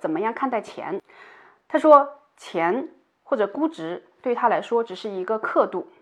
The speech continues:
这个刻度反映的是你能力的大小，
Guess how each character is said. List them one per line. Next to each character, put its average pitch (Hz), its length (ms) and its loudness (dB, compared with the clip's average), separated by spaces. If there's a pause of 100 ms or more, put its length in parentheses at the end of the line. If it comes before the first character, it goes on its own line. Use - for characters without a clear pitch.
(380)
这 277 80 -8
个 269 100 0
刻 269 280 2
度 233 260 -6
反 170 300 -4
映 220 160 -4
的 175 160 -4
是 - 180 -12
你 151 220 -10
能 160 240 -6
力 190 100 -6
的 151 100 -10
大 170 200 -8
小， - 180 -10